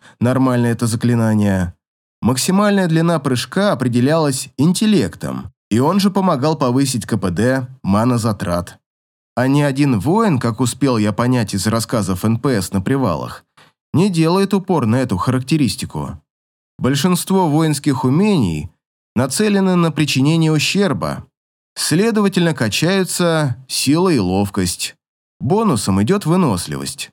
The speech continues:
что расходуется на силовые удары и приемы у некоторых классов. Да и вообще запас жизней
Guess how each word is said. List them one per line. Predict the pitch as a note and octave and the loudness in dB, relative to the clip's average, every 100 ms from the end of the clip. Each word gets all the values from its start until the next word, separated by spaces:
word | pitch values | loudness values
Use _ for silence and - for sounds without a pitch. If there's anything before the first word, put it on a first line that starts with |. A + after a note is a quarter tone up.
| _ | _
что | - C3 | -4 -2
расходуется | A#2+ G#2+ - G3+ F3+ D3 C#3+ | 0 -2 -2 0 0 0 0
на | C3 | 0
силовые | B2+ A2+ A2 D#3+ | 0 0 2 2
удары | F3+ B2+ F#2+ E2+ C#2+ - - - | 0 0 -2 -2 -6 -10 -18 -4
и | B2+ | -2
приемы | A2+ G2+ D3 F3 D#3 | 2 2 2 2 2
у | |
некоторых | G2 G#2+ - C3 B2+ B2+ | 2 0 -2 -4 -4 -4
классов. | C#3+ A2+ D#2+ - - - _ _ _ _ - | -2 -2 -4 -8 -14 -16 _ _ _ _ -4
Да | F2 | 0
и | C3+ | 2
вообще | B2 G2+ - D3+ | 2 0 0 0
запас | D#3+ C#3+ D3+ C#3 | 2 0 0 0
жизней | B2 C#3 B2 B2 A#2 G2+ | 2 2 2 2 2 0